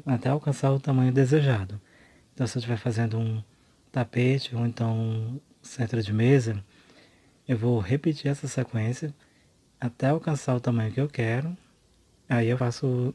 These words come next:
em seguida o acabamento. Então, nesse caso, como eu tenho os leques de três pontos altos e não há nada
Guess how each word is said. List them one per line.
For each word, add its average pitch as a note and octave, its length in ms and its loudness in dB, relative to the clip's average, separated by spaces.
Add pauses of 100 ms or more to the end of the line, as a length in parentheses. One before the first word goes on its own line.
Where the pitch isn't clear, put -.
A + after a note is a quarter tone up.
(120)
em B2+ 80 0
seguida A#2+ 320 2
o - 0 -
acabamento. B2+ 580 0 (680)
Então, C3+ 160 2
nesse D3 240 4
caso, B2 480 4 (600)
como C3 180 4
eu D#3+ 80 4
tenho A#2 340 4 (680)
os A#2 240 0
leques A#2+ 400 2
de G#2+ 100 -2
três C#3+ 220 0
pontos B2 380 2
altos A2+ 260 -4
e A#2 100 0
não A#2+ 200 0
há D#3 80 2
nada B2 440 2